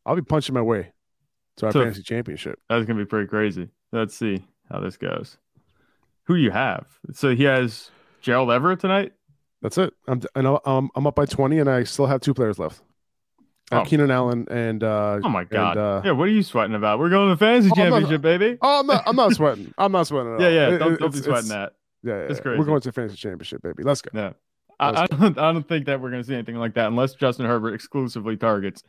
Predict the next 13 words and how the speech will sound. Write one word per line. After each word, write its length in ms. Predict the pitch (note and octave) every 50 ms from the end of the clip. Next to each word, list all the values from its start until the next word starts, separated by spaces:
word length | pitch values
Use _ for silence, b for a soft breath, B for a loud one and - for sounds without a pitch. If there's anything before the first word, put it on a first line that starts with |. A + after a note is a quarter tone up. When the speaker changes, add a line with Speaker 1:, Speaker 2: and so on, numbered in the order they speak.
| b b b b b b -
Speaker 2:
um, 440 | - G2 G2+ F#2+ F2+ F2 F2 D#2+ - _ _ _ _ - -
Gerald 260 | B2 A#2 G#2+ G#2 G2+
Everett. 240 | F#2+ F#2 F#2 F#2 F2+
We're 80 | G2
not 160 | G2 F#2 F2+ -
gonna 80 | F#2
see 160 | F2 - G#2
anything 240 | F#2 F2+ E2+ F#2 F2+
like 180 | F2 F2 F2 -
that. 140 | F2+ F#2 F2
It'll 180 | G#2 A2+ A2
Speaker 1:
You 80 | D3+ D3+
know, 220 | D#3+ D#3+ D3 -